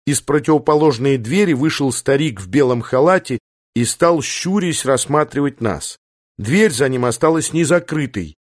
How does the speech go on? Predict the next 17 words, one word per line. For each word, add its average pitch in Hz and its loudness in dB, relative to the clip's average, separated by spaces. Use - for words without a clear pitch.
и 123 2
через 120 -2
нее 147 2
был 123 -2
виден 131 -2
длинный 143 0
тоннель, 135 0
теряющийся 135 0
в 113 -10
темноте. 123 -2
Старик 180 2
этот 147 0
мне 143 0
понравился, 165 0
эдакий 131 -2
типичный 160 -2
профессор-чудак, 143 -2